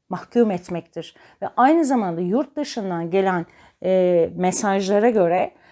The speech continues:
orada aşı tanımlaması sekiz tane.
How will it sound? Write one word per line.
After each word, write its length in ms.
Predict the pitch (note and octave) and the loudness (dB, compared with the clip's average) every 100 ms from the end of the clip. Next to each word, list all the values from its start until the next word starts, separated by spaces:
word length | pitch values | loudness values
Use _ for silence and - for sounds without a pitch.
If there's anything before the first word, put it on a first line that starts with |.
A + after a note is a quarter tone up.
| _ _ - | _ _ 0
orada 600 | A3+ D4+ B3+ F#3+ A3 - _ | 4 4 4 0 -2 -6 _
aşı 260 | - - D#4 | -12 -10 -10
tanımlaması 840 | - G3+ G3 F3 F3 F3+ - D#4 - _ | -6 -6 -4 -4 -4 -6 -4 -4 -4 _
sekiz 500 | - - G#3+ G#3+ - | -8 -2 -2 -2 -6
tane. 400 | F#3 D#3+ D3 - | -4 -4 -6 -10